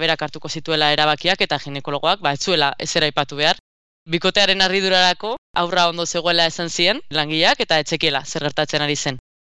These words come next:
Lekandak esan zion ginekologoari keza bat jarriko zuela jasotako tratuarengatik eta egoerak okerrera egin zuen. Anek azaldu izan duenez, ginekologoak barre egiten zuen, hierarkia basati batez begiratzen zion,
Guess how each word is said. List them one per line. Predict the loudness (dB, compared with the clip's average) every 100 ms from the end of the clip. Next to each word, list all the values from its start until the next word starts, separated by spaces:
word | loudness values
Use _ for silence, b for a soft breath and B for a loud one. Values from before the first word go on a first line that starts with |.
| -2
Lekandak | 0 2 0 0 0
esan | 0 0
zion | 0 -2 -2
ginekologoari | -2 -2 0 2 2 2 0 0
keza | 0 2
bat | 2 0 -2
jarriko | -4 -2 -4
zuela | -2 0 2 0 -4 -4
jasotako | -2 0 -2 -2
tratuarengatik | 0 0 2 2 2 2 0 0
eta | 0 0 -2 -4
egoerak | 0 2 2 0 -8
okerrera | -8 0 2 2 0 -4 -2
egin | 0 0
zuen. | -2 -2 -2 -4 _ _ 0
Anek | 2 2
azaldu | 0 2 0 0
izan | -2 0
duenez, | 0 0 -2 -8 -4
ginekologoak | -2 0 0 0 2
barre | 0 0 0
egiten | -2 -4
zuen, | 0 4 4 4 4 2
hierarkia | 2 2 2 2 0
basati | 0 -4 0
batez | 0 0 -2 -2
begiratzen | 0 -2 -2 -4
zion, | 0 4 4 4